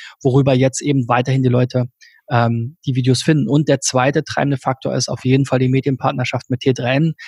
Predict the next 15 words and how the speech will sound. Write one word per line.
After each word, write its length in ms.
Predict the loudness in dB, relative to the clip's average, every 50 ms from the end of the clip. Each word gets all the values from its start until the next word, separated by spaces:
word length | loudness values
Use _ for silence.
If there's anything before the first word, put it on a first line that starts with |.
| -20 -8 _
Da 60 | -2
habe 100 | -2 0
ich, 100 | 0 0
wie 60 | 0
gesagt, 320 | 0 2 2 0 0 0 0
ja, 200 | 2 2 0 0 -4 _ _
ähm, 460 | 0 0 0 0 0 -2 -4 -6 -10 -14
ich 100 | -6 -4
glaub, 160 | -4 -4 -2 -4
fast 240 | -4 -4 -4 -6
zwanzig, 600 | -4 -2 0 0 0 0 0 0 0 0 -2 -8 _ _ _ _ _ _ _ _ _ _ _ _ _ _ -4 -2
äh, 120 | 0 0
Gastartikel 800 | 0 0 -2 -2 -2 -4 -4 0 0 0 0 2 2 2 2 2
sozusagen 580 | 0 -2 -2 -2 -4 -2 0 0 0 0 -2 -4
geschrieben 580 | -4 -6 -6 0 2 2 2 4 4 2 0